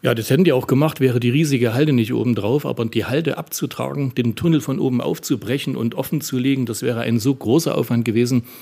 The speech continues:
der hätte sich nicht gerechtfertigt. Und deswegen ist der Tunnel so geblieben. Der Nachteil ist halt, es führt nur noch eine Strecke hindurch und nach Aue geht's nur noch eingleisig.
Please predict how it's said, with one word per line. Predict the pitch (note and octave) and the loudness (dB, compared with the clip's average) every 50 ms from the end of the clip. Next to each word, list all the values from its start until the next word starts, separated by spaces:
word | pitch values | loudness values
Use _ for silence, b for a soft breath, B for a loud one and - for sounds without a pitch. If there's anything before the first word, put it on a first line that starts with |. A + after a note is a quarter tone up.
| B B B B B B B B B B B - | B B B B B B B B B B B -2
der | G#2+ G#2 | 0 2
hätte | B2 C3 | 2 2
sich | B2 - A#2+ A2 | 0 0 0 -2
nicht | C3+ A#2 - | -2 -2 -2
gerechtfertigt. | - G2+ A#2 A2+ - - - G#2+ G2 G#2 G2+ - - | -4 -4 -2 -4 -4 -4 -4 -4 -2 -4 -6 -6 -6
Und | - - G#2 G#2 G#2 - - - - _ _ _ _ _ - | -6 -6 -4 -6 -6 -10 -14 -16 -20 _ _ _ _ _ -2
deswegen | C3 B2 - B2 A#2+ A#2+ | -2 0 2 2 2 2
ist | B2+ A#2+ - | 2 0 -2
der | A2+ | -2
Tunnel | - - C3+ B2+ G#2+ | 0 2 2 2 4
so | A#2 A2+ | 4 2
geblieben. | F#2+ A#2 G#2+ G2+ A#2+ C#3+ D#3+ F3 D#3+ D#3 C3+ A2+ | 2 2 2 4 4 4 4 4 4 2 0 0
Der | A2+ G2+ | 0 0
Nachteil | A2 C#3 - - F3 D#3 - | 0 -2 0 2 2 4 4
ist | D3+ C#3+ D3 | 2 2 2
halt, | C#3 C3+ B2+ | 0 0 0
es | B2 - | -2 -4
führt | - - C3+ B2+ | -2 -2 -2 0
nur | C#3 B2+ | 2 2
noch | A#2 G2 - | 2 0 0
eine | - B2 C#3 C3+ | -2 0 0 0
Strecke | B2+ - - C3 A#2+ A2+ A#2+ | 0 -2 -2 -2 -2 0 -2
hindurch | G2+ G#2+ G#2+ G2 C#3 F#3 F#3 | -2 -2 -2 0 0 0 0
und | E3+ C#3 | 0 -2
nach | A#2+ B2+ | 0 2
Aue | B2 B2+ C3 | 4 4 4
geht's | B2+ B2+ A#2 - | 2 0 -2 0
nur | C#3+ B2+ B2+ | 0 0 0
noch | B2+ | 0
eingleisig. | B2 B2 C3 - G#2+ G2 G2+ G2+ A2 G2+ - - | 0 0 0 0 0 -2 -2 -2 -4 -6 -8 -10